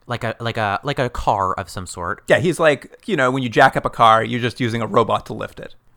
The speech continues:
Speaker 1: Right. And Danziger is working on it. And then Yuli just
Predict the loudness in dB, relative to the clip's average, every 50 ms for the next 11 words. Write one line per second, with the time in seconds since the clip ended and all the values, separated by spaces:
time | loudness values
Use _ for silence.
0 | _ -10 -6 -4 -4 -4 -6 -10 _ _ _ -14 -10 -8 -8 -6 -6 -8 -10 -12
1 | -14 _ _ _ _ _ _ _ _ -12 -8 -6 -6 -6 -6 -6 -8 -8 -8 -6
2 | -8 -8 -8 -10 -12 -10 -10 -10 -10 -10 -12 -12 -10 -10 -10 -12 -14 -16 -20 _
3 | _ _ _ _ _ _ -12 -10 -8 -6 -6 -6 -6 -6 -10 -12 -18 _ _ _
4 | _ _ _ _ -20 -18 -14 -10 -8 -8 -8 -8 -8 -10 -8 -8 -10 -10 -10 -12